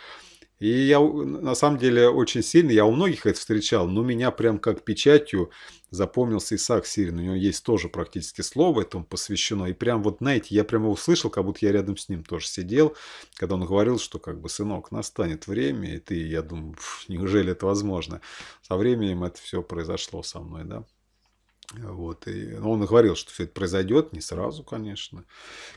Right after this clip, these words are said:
когда будешь идти, проходить своё поприще, свой путь жизни, и это правда. Всё это, если идти, всё это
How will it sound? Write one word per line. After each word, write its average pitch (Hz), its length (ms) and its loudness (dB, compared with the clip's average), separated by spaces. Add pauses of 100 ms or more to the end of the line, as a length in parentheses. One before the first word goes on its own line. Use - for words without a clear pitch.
когда 85 260 -6
будешь 82 300 -6
идти, - 280 -6
проходить 101 480 0
своё 85 220 -6
поприще, 113 540 -4
свой 85 240 -8
путь 85 240 -8
жизни, 110 480 -6
и 127 40 -4
это 156 180 -8
правда. - 440 -4 (140)
Всё - 160 -10
это, 90 220 -6
если 110 400 2
идти, 170 400 0 (280)
всё 120 400 0
это 92 720 -8